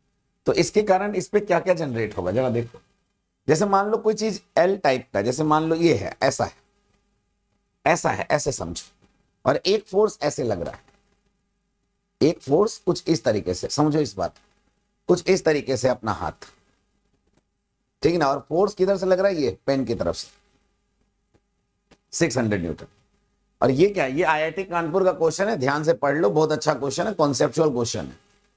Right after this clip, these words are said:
और जब इधर से force आएगा my dear, तो क्या होगा जरा देखो, जैसे इधर से force आया तो ये इसको क्या करेगा, ये इसको क्या करेगा? twist करेगा। अगर इधर से force आया तो ये इसको क्या करेगा? ऐसे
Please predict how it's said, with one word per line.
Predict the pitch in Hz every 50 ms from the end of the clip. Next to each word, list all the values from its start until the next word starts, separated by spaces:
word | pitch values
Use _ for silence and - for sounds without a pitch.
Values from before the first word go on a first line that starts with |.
| _ _ _ _ _ _ _ _ -
और | 135 151
जब | 170 226 254 233
इधर | 214 185 202 233
से | 220 240 247 214
force | 190 196 196 202 185 - - -
आएगा | 131 127 120 104 92 87 101 101
my | 98 98 98
dear, | 92 104 117 131 160 170 - - _ _ _ _ _ _ _ _ -
तो | 175
क्या | - - 214 208
होगा | 190 147 117 104 107
जरा | 120 147 156 143
देखो, | 139 135 - - 151 185 - _ _ _ _ _ _ _ _ _ -
जैसे | 120 139 135 - 196 190
इधर | 180 180 196 185
से | 208 202
force | 151 151 156 156 143 -
आया | 139 135 151 165
तो | 143 170
ये | 160 160 175 175
इसको | 170 - - - 156
क्या | 135 170 160
करेगा, | 143 139 107 101 104
ये | 107 123 143 160
इसको | 170 151 - 165
क्या | 147 156 147
करेगा? | 113 98 76 71 64 - - _ _ _ _ _ _ _ _ _ _ _ _ _ _
twist | - 180 185 - - 120
करेगा। | 101 180 180 196 185 214 220 - - _ _ _ _ _ _ _ _ _ _ _ _ _ - _ _ _ _ _ _ _ _ _ _ _
अगर | - 127 170 233
इधर | 226 151 147 139 170 196
से | 190 226 220
force | 165 170 170 180 185 175 -
आया | - - 113 107 95 90 - _ _ _ _ _ _ _ _ _ _ _ _ _ _ _ _ _ _ _ _ _ _ _ _
तो | 131
ये | 147 165 190
इसको | 196 - 208 208
क्या | 196 202 185
करेगा? | 160 131 110 110 - -
ऐसे | - 139 143 - 185 196 -